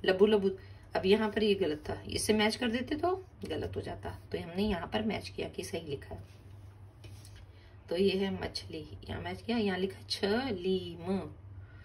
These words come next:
तो क्या होना, ये म पहले आना है, म छ ली, तो ये गलत लिखा है, तो इनका कोई अर्थ भी नहीं है। सही अर्थों वालों को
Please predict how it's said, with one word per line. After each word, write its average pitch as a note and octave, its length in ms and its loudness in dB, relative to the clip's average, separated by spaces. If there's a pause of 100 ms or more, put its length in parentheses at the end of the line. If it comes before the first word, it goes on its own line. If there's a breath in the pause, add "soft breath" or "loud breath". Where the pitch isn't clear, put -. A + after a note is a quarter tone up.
(240 loud breath)
तो - 100 -2
क्या G#3 220 4
होना, G#3 200 4
ये F3+ 220 0
म E3+ 220 0
पहले D#3 320 0
आना F3 160 -2
है, B3 200 0 (400)
म F3 400 -2 (200)
छ - 140 -2 (500)
ली, B3+ 360 4 (540 loud breath)
तो - 60 0
ये F#3 160 2
गलत C4 300 2
लिखा G#3 260 -4
है, G3 140 -4 (100)
तो F#3 60 0
इनका F#3 280 -6
कोई G3 340 -4
अर्थ F#3 260 -2
भी G3+ 140 4 (120)
नहीं F#3+ 240 -2
है। F3+ 200 -8 (580 loud breath)
सही G3+ 300 4
अर्थों F#3 400 -2
वालों F3 320 -2
को G#3+ 320 -4